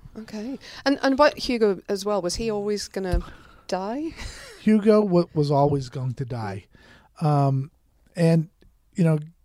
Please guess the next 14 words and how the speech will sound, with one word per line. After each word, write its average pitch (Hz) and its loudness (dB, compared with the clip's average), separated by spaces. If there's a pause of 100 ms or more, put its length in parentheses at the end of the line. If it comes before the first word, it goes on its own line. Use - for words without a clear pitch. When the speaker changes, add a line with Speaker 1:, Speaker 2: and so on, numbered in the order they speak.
(340)
Speaker 2:
that 185 6
was 196 6
a 170 8
tough - 2
role 120 4
to - -14
cast - -8
Speaker 1:
Mm. 208 -10 (600)
Speaker 2:
because 180 4 (380)
we 180 6
wanted 247 2 (400)
an, 165 -2 (100)
a 156 -2
young 180 0